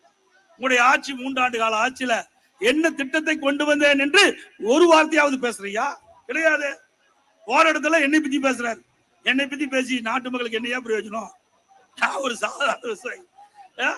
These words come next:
நீ என்னென்ன செய்யற, என்ன செய்ய போற, அதை சொல்லு.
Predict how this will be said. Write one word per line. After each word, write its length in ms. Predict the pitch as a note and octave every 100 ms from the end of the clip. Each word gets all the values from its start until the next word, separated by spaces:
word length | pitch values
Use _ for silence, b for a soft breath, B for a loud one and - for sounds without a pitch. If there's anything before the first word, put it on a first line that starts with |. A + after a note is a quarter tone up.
| - _ _ _
நீ 140 | C4+ F4+ E4
என்னென்ன 460 | C4 C#4+ F#4+ F#4+ F4+
செய்யற, 440 | F4+ C#4+ E4+ F4 D4 D#4+ F4 - - -
என்ன 220 | C#4 F#4 F#4
செய்ய 280 | F4+ E4+ F4+
போற, 240 | D#4 C#4+
அதை 260 | C#4+ C#4+ F4+
சொல்லு. 320 | F4 F4+ F#4+